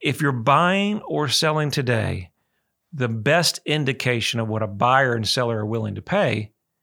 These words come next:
is what a buyer and seller is willing to pay. That would mean your pendings. Now, you, you won't know those prices, but if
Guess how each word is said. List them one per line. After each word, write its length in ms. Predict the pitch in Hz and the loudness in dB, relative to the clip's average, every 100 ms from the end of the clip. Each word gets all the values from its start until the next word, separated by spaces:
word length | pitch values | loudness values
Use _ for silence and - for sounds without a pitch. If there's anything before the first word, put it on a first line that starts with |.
| _ _ _ _ - | _ _ _ _ -4
is 260 | 117 107 | -2 -2
what 160 | 110 113 | -2 -4
a 60 | 110 | -2
buyer 340 | 110 107 110 | -2 -2 -2
and 100 | 92 | -4
seller 260 | - 107 110 | -4 -4 -4
is 100 | 117 | -2
willing 200 | 113 110 | -2 -2
to 60 | |
pay. 360 | - 196 175 147 _ _ _ _ _ _ _ 120 | 0 -2 -2 -8 _ _ _ _ _ _ _ -4
That 360 | 117 147 285 | 2 4 2
would 160 | 165 127 | 0 0
mean 460 | 107 98 98 143 - _ _ _ _ _ - | 0 0 -2 -4 -8 _ _ _ _ _ -6
your 120 | 170 | -4
pendings. 580 | 220 254 175 123 - - _ _ _ _ _ _ _ - | -2 -2 -4 -8 -12 -14 _ _ _ _ _ _ _ 0
Now, 200 | 151 165 | 2 2
you, 180 | 170 185 | 0 0
you 240 | - 175 | 0 0
won't 260 | 185 220 196 | 0 0 0
know 200 | 196 165 | 2 2
those 280 | 156 135 | 2 2
prices, 560 | - 165 190 190 131 127 | 0 0 0 0 -2 -2
but 200 | - 135 | -2 0
if 180 | 139 | -2